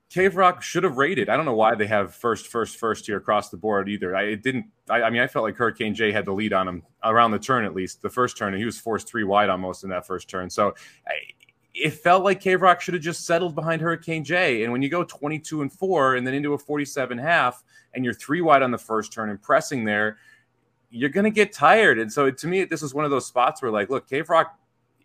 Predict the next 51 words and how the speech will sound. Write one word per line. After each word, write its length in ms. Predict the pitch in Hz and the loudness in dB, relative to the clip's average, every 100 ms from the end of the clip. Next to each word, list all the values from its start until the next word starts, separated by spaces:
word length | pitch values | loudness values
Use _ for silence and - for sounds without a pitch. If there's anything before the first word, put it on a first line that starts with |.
| - | -8
needed 520 | 135 139 170 135 110 | 0 0 2 0 0
to 140 | - 127 | -4 -8
decide, 520 | 113 - 123 113 101 | -6 2 4 4 4
"Hey, 240 | 104 131 | 0 0
I'm 80 | 107 | 0
gonna 100 | 139 | 2
let 120 | 131 | 2
Hurricane 360 | 120 120 117 104 | 2 0 -2 -4
J 160 | 104 98 | -4 -2
go, 380 | 104 90 73 - _ _ | -2 -4 -6 -14 _ _
and 80 | 113 | 2
I'm 120 | 127 | 2
gonna 120 | 135 | 2
just 200 | 110 110 | -2 -4
try 180 | - 113 | -4 -4
and 80 | 104 | -4
trounce 320 | - 110 110 | -2 -2 -2
this 160 | - - | -6 -8
horse, 180 | 92 - | -8 -6
pull 280 | - 156 | -2 2
a, 160 | 135 117 _ _ _ | 2 0 _ _ _
a 140 | - 110 | -2 -2
Flightline 500 | - 151 143 107 92 | 2 0 2 -2 -2
type 240 | 101 92 | -4 -4
trip," 260 | - 90 - | -6 -8 0
right? 240 | 107 120 | 2 2
If 120 | 110 | 0
you're 120 | 120 131 | 0 2
that 260 | 135 131 | 2 2
good, 360 | 165 151 123 107 | 0 0 0 -4
you 80 | 113 | 0
gotta 180 | 127 | 2
be 100 | 131 | 2
able 180 | 123 110 | -2 -2
to 60 | 110 | -4
do 160 | 202 | -2
it. 80 | 190 | 0
And 80 | 139 | 0
he's 120 | 175 | -4
just 160 | 165 175 | -6 -4
not 300 | 175 170 - _ _ _ _ | 0 0 -2 _ _ _ _
mentally 560 | 156 143 196 196 175 165 | -6 0 0 0 -2 -2
there 220 | 143 156 | 0 0
yet. 220 | 170 104 | 0 -2
He 140 | 110 113 _ | -4 -10 _
could 160 | 131 | -14
easily 300 | 123 190 170 | -6 -4 -4
get 160 | 143 - | -4 -2
there 100 | 135 | 0
next 300 | 127 - - | 0 -2 -4
year, 260 | 113 127 | -4 -4